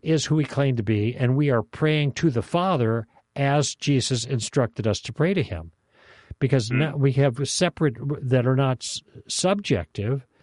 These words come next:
Speaker 1: elements. We have objective reasons to believe Jesus is the Messiah, that he rose from the dead. And
Speaker 2: Yeah.
Speaker 1: therefore, when we pray to the Father, we are praying to a Father, and reasons to believe that God actually exists and answers prayer.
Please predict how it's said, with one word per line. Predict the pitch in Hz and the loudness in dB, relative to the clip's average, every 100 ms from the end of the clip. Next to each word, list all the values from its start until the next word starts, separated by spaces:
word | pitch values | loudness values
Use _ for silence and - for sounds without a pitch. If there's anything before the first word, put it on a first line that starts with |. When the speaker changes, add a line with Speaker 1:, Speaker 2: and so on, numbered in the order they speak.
| _ _ - - _ | _ _ -20 -20 _
Speaker 1:
elements. | 151 120 120 127 - | -2 2 2 2 -2
We | 131 147 | 0 2
have | 139 131 | 2 0
objective | 143 185 208 170 131 123 107 | -2 -2 0 0 0 -2 0
reasons | 113 - 135 113 | 0 2 0 0
to | - | -2
believe | 120 123 117 | 0 2 2
Jesus | - 139 127 127 | 2 2 2 0
is | 117 139 110 | 2 0 0
the | 127 | -2
Messiah, | 117 131 180 196 127 87 - - - | 0 0 0 -2 -2 -6 -12 -20 -2
that | 147 | 0
he | 165 156 | 2 2
rose | 113 135 143 - | 2 4 4 2
from | - 127 110 | 0 0 2
the | |
dead. | 107 170 175 90 - _ - - _ | 2 2 0 -4 -10 _ -20 -20 _
And | 147 | -2
Speaker 2:
Yeah. | 117 143 | 4 4
Speaker 1:
therefore, | 151 - 139 123 | 4 4 2 4
when | 117 156 147 | 4 2 4
we | 131 | 2
pray | - - 180 190 131 143 - | 0 0 2 4 4 2 -2
to | - 151 | -2 0
the | 117 | 0
Father, | - 165 185 131 | -2 0 2 2
we | 117 147 | 2 2
are | 156 | 2
praying | - 147 135 | 0 0 0
to | 120 131 | 2 0
a | |
Father, | - 139 123 127 | 0 0 0 0
and | 143 123 127 - _ _ _ _ 131 | 0 -2 -4 -16 _ _ _ _ -14
reasons | 165 151 156 139 123 | -2 2 4 2 0
to | - | 0
believe | 123 127 | 2 2
that | 107 101 | 0 0
God | 147 202 | 0 2
actually | 143 98 - 123 | 2 0 -4 -4
exists | 95 104 101 - | -2 -2 -2 -2
and | 113 | -2
answers | 101 - 101 | -2 -4 -10
prayer. | - 160 170 98 | -6 -2 -2 -4